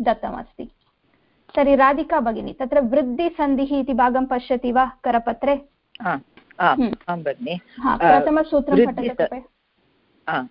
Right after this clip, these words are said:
Speaker 2: अस्तु। अ, वृद्धि रा-, राचैत्, रा-, रादैत्। अ,
Speaker 1: हम्म।
Speaker 2: आकारः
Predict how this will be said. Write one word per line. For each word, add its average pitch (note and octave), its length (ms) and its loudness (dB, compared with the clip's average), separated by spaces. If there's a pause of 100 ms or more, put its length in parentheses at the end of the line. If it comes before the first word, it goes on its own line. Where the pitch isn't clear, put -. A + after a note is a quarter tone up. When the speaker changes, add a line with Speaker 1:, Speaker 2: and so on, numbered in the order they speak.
Speaker 2:
अस्तु। D3 280 -6 (460)
अ, F3 80 2 (1120)
वृद्धि A3 580 2
रा-, E3 340 2 (600)
राचैत्, D#3 760 -2 (760)
रा-, D#3 340 4 (280)
रादैत्। D#3 1000 -8
अ, - 40 -20
Speaker 1:
हम्म। E3+ 400 -6 (220)
Speaker 2:
आकारः G#3 720 0